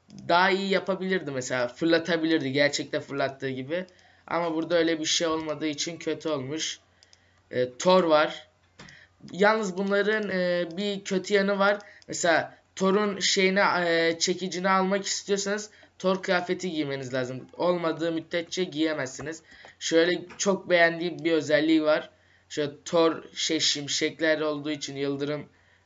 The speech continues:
olduğu için hani efendisi olduğu için böyle yıldırım yağdırıyor.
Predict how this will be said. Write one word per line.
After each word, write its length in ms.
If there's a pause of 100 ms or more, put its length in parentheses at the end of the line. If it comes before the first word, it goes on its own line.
(400)
olduğu 320
için 400
hani 420 (500)
efendisi 520
olduğu 160
için 240
böyle 180
yıldırım 460
yağdırıyor. 540